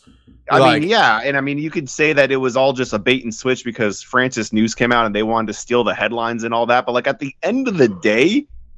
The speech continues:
Speaker 1: they're putting together a card that I would be willing to pay for,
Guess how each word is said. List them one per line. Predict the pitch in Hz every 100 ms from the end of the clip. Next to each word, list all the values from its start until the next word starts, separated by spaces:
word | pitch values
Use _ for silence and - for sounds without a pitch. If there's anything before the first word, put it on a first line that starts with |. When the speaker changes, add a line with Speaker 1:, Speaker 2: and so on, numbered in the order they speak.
| - - -
Speaker 1:
they're | 151
putting | 143 - 214 208 156 - _ _ - 220
together | - 135 147 143 123
a |
card | - 139 147 135
that | 120 -
I | 123 139
would | 123 123 127 160 147
be | 120 120
willing | 123 123 110
to | 107
pay | - 117
for, | 107 95 92 90